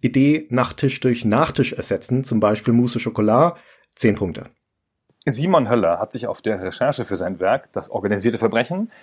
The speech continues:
Speaker 2: tief in den Sumpf des organisierten Verbrechens begeben. Leider hat er dabei die kritische Distanz verloren, nennt Don Morleone einen harmlosen Schnuckel und lobt auch sonst die angenehme Organisiertheit des Verbrechens,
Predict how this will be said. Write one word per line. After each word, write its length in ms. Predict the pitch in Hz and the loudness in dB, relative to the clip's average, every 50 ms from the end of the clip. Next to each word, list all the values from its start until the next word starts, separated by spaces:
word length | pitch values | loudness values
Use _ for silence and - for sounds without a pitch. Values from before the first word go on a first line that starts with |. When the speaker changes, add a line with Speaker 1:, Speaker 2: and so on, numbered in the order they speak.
| _ - - | _ -14 -12
Speaker 2:
tief 340 | - - 202 254 - - | -8 -6 -6 -6 -6 -4
in 80 | - 202 | -2 0
den 180 | 208 190 151 117 | 2 2 4 2
Sumpf 240 | 147 165 180 - | 2 0 0 -4
des 160 | - 180 156 - | -8 -10 -4 -2
organisierten 500 | 131 117 117 117 117 107 120 - - - | 0 2 2 2 2 0 -4 -6 -8 -8
Verbrechens 480 | - - 107 160 160 - 107 - - | -6 -2 0 0 -2 -2 -6 -12 -14
begeben. 380 | - - - - 110 - - _ _ _ _ _ - - _ - - _ - | -14 -16 -16 -16 -16 -18 -18 _ _ _ _ _ -20 -20 _ -20 -20 _ 0
Leider 240 | 107 120 160 175 156 | 2 4 4 4 2
hat 100 | 151 147 | 2 0
er 80 | 123 | 2
dabei 300 | 101 113 101 101 101 101 | 2 2 2 2 2 0
die 80 | 104 101 | -2 -4
kritische 360 | - - 107 - 104 - 107 | -8 -10 -10 -10 -10 -10 -10
Distanz 380 | 107 123 - - 92 90 - - | -10 -8 -6 -6 -6 -8 -8 -10
verloren, 460 | - 92 95 95 101 101 101 104 - - - - _ | -10 -8 -6 -6 -6 -6 -8 -10 -14 -18 -20 -14 _
nennt 300 | - 110 110 - - - | -6 -6 -6 -2 -2 0
Don 160 | 113 120 123 | 0 0 2
Morleone 600 | 117 113 110 113 120 123 123 127 143 160 165 160 | 2 2 2 2 2 2 2 2 2 2 2 2
einen 220 | 147 143 139 131 | 2 2 2 2
harmlosen 460 | 147 156 160 160 160 165 170 160 165 | 2 4 4 4 2 0 0 0 -2
Schnuckel 420 | 151 - 220 233 - 247 247 262 247 - - - - - | -2 -4 -4 0 0 0 0 0 -2 -6 -12 -16 -8 -6
und 140 | 240 226 | -4 0
lobt 260 | 226 220 220 220 - - | 0 0 0 0 0 0
auch 140 | - - | -2 0
sonst 320 | - - 170 - 123 - - | 2 0 0 0 -2 -6 -10
die 180 | - - - | -12 -6 -4
angenehme 560 | - 143 147 143 147 156 175 180 185 - - - | -2 -2 0 0 -2 -2 -2 0 -2 -2 -2 -4
Organisiertheit 840 | - - 156 160 151 131 104 - 135 165 165 - - 113 101 - | -6 -6 -4 -4 -4 -4 -6 0 2 2 2 2 -2 -6 -6 -6
des 100 | - - | -8 -6
Verbrechens, 560 | - 120 98 101 101 - - 180 185 190 - | -6 -4 -4 -4 -6 -8 -10 -12 -12 -12 -14